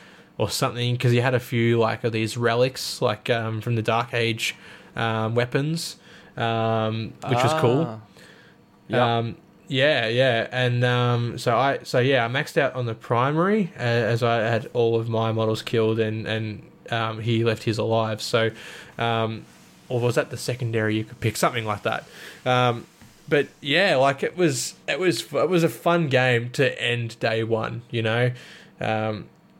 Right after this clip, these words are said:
Speaker 1: wasn't worried about, you know, winning or losing or who I was gonna play next. I was just happy to just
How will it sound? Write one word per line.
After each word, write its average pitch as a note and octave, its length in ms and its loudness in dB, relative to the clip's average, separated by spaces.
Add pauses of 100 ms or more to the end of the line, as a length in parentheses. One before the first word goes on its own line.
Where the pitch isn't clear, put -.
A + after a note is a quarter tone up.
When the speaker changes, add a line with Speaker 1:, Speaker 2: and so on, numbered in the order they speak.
(140)
Speaker 1:
wasn't D3 280 2
worried A#2+ 380 2
about, A#2 360 2 (480)
you C3+ 100 -6
know, A#2 180 0
winning A#2+ 360 2
or A2+ 80 4
losing A#2 400 2
or A2+ 140 4
who A#2+ 100 4
I - 80 8
was A#2 80 4
gonna A#2 120 2
play A2+ 280 0
next. A2+ 380 -4
I B2+ 100 2
was A#2+ 80 4
just B2 140 -2
happy A2 320 -2
to A2+ 100 -4
just A2 320 -4